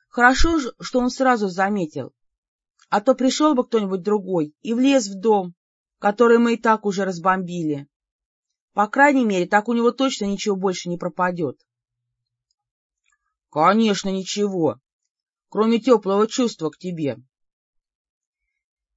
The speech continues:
Я фыркнула, собираясь сказать, что от Рига не надо ждать предательства, но забыла, что печать уже близко.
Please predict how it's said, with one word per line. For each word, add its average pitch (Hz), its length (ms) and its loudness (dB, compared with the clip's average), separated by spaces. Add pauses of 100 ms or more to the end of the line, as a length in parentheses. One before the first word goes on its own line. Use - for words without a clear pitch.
(260)
Я 277 240 0
фыркнула, 262 760 0
собираясь 214 600 0
сказать, 208 360 0
что - 220 -4
от 196 180 -4
Рига 214 260 -4
не 214 140 0
надо 226 300 0
ждать 165 260 -4
предательства, 160 840 -8 (1080)
но 262 220 2
забыла, 302 440 4
что 196 220 -6
печать 202 340 -4
уже 185 200 -6
близко. 175 540 -10